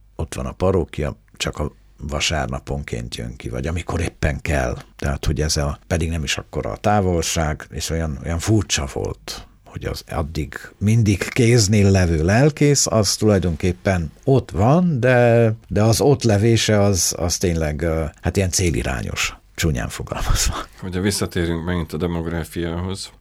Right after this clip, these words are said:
Speaker 2: Látjuk, érezzük, tapasztaljuk, hogy, ö, hogy a szórvány,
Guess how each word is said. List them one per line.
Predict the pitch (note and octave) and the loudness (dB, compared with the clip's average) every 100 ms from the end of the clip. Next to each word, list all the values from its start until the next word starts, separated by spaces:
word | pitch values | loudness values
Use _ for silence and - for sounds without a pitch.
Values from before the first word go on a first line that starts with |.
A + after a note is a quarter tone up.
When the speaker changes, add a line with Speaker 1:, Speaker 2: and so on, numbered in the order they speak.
| _ | _
Speaker 2:
Látjuk, | E2+ E2+ - - F2 - | -4 -4 -4 -4 -4 -4
érezzük, | C#2 E2 E2 D#2 E2+ D2+ | -4 -2 -2 -2 -6 -6
tapasztaljuk, | - D2+ D#2 - E2+ D#2+ D#2+ D#2+ | -8 -8 -8 -6 -6 -4 -4 -6
hogy, | - E2 D#2+ D#2 D2+ | -10 -6 -4 -4 -6
ö, | D#2+ D#2+ D#2 D#2+ - - | -4 -4 -6 -8 -14 -16
hogy | - D2 | -12 -10
a | D2 | -8
szórvány, | - E2+ D#2+ E2 D#2+ D#2+ D#2+ | -4 -4 -4 -4 -4 -6 -8